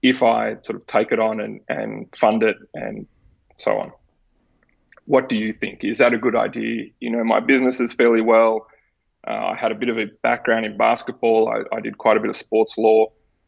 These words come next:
He said, "You know that side of it well. Do you think it would work?" And we basically compared, um, the value proposition that each of us saw in the league and what his group of companies could bring to the league. And we, we identified some things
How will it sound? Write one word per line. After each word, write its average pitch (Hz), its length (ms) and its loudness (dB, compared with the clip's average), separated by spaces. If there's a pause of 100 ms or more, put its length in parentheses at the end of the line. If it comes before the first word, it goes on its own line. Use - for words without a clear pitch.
(180)
He 107 80 -12
said, 113 140 -2
"You 110 60 -2
know 113 120 2
that 117 160 4
side 117 160 4
of 117 80 0
it 117 80 -4
well. 113 200 2
Do 120 120 -6
you 123 140 0
think 127 220 -6
it 131 60 -6
would 117 160 -4
work?" 147 320 2
And 123 160 -2
we 135 120 0
basically 143 600 0
compared, 117 880 -4 (580)
um, 107 600 -6 (500)
the 123 140 2
value 113 360 2
proposition 110 580 -2
that 110 140 2
each 107 180 0
of 104 80 -6
us 110 100 -2
saw 107 360 0
in 110 100 -2
the 107 80 0
league 107 500 0
and 110 220 -2
what 107 160 0
his 107 240 -8
group 107 260 -4
of - 120 -6
companies 101 460 -6
could - 180 -6
bring 104 180 -2
to - 100 -18
the 107 80 -4
league. 101 400 0 (220)
And 107 400 0
we, 113 220 2
we 120 160 4
identified 120 640 0
some 107 160 -12
things 104 440 -12